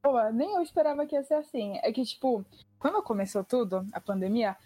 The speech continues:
aí acho que todo mundo meio que pensou isso. "Não, não, vai, vai passar, não vai, não vai ser nada assim muito grandioso." Aí agora a gente já sabe que todo mundo tava enganado, né? Mas eu achei que não ia ser necessário a home office. Eu realmente achei que ia passar tudo muito rápido,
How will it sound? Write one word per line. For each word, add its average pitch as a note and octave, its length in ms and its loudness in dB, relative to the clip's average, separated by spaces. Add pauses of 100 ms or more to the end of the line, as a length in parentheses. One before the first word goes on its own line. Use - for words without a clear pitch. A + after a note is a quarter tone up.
(200)
aí G#3+ 260 2
acho - 220 0
que C4 120 -2
todo D#4 220 2
mundo E4 300 0
meio D4+ 140 2
que - 60 -18
pensou C#4 280 0
isso. G#3+ 240 -4
"Não, B3+ 340 0
não, A3 240 0
vai, G3+ 200 -2
vai G3+ 200 -2
passar, G3+ 560 -2
não F#3+ 80 -6
vai, F#3+ 200 0
não F#3+ 100 -6
vai G#3 100 0
ser A#3 140 -2
nada G#3 280 2
assim A3 200 -4
muito G#3 320 -2 (120)
grandioso." F#3+ 680 0 (460)
Aí C#4 100 2
agora D4+ 240 2
a D#4+ 40 4
gente D#4 140 -2
já D#4 120 2
sabe D4 300 0
que D4 340 -2
todo B3 200 0
mundo D4 180 0
tava C#4 140 0
enganado, B3+ 560 0
né? F3+ 200 -4 (600)
Mas A3+ 680 0
eu A#3 180 2
achei B3+ 260 0
que C#4+ 100 -2
não D#4+ 120 0
ia D#4 100 2
ser A#3+ 140 0
necessário A3 520 -2 (140)
a F#3+ 80 -2 (100)
home G3+ 200 0
office. G3 380 -2
Eu G#3 120 2
realmente D4 340 0
achei C#4+ 220 -2
que - 80 -6
ia C4 40 -2
passar C4 260 -4
tudo B3+ 200 0
muito B3+ 240 2
rápido, A#3 540 0